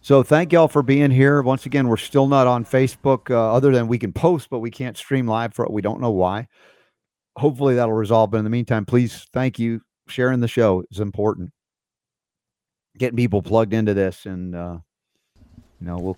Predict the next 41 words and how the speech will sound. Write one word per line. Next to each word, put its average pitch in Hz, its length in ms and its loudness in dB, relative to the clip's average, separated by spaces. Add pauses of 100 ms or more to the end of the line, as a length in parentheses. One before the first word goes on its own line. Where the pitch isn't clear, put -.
we'll 101 140 -10
keep 131 240 -8
at 131 200 -2
it. 107 180 -8
We've 110 100 -4
been 127 100 -2
doing 151 180 2
it 139 60 -8
for 143 100 0
a 147 60 6
while, 139 440 0 (120)
and 104 140 -12
I'm, 110 220 -12 (180)
I 104 80 -8
don't 135 140 -4
think 127 140 0
there's 117 120 -4
any 131 100 0
signs 123 300 -4
of 104 60 -10
slowing 123 280 0
down 123 220 -2
yet. 117 280 -2 (100)
So, 85 320 -10 (540)
uh, 82 200 -14
let's 92 180 -16
keep - 220 -10
cranking 107 360 -2
it 95 120 -2
up. 95 180 2
And 90 100 -4
thank 127 220 2
you 131 80 2
for 120 140 -4
supporting 123 400 0
us 117 100 -2
on 104 100 -4
Patreon, 120 420 -2
those 113 180 -2
that 104 100 -2
do. 123 220 2